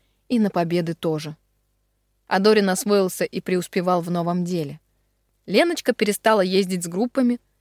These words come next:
такой вид отдыха постепенно исчезал из туристического бизнеса. Народ предпочитал независимость. Ездили теперь, как правило,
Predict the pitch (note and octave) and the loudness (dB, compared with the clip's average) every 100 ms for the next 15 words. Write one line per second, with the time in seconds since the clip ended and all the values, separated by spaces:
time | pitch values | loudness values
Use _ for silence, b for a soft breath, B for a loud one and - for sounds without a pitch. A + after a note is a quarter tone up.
0 | _ C#4 - D#4+ C#4 C4 B3+ A3 A#3 A3+ | _ -2 2 2 2 0 2 2 0 -2
1 | - - G3 F3 - A3 F#3 D#3+ - D#3 | -6 -8 -8 -6 0 0 0 -4 -6 -2
2 | F#3 C#4 - - - F3 E3 - G#3 - | 0 0 -4 -14 -8 -4 -4 -6 -8 -8
3 | - F3+ E3+ D#3 D3+ D3 - D#3 _ _ | -4 -4 -2 -4 -4 -8 -10 -14 _ _
4 | _ _ _ - E3+ A#3+ C4 - - - | _ _ _ -6 0 0 0 -6 -4 -6
5 | - - G3 G3 F3 F3+ D#3+ D3+ D#3 D3+ | -6 -2 0 0 0 -2 -2 -6 -10 -12
6 | - - _ _ _ _ _ - E3+ C4+ | -14 -20 _ _ _ _ _ -12 0 0
7 | D#4 C4+ C4 A#3+ C4 B3 A#3+ A3 A3+ A3 | 2 2 0 0 0 0 -2 2 2 2
8 | G#3 G#3 | 0 -2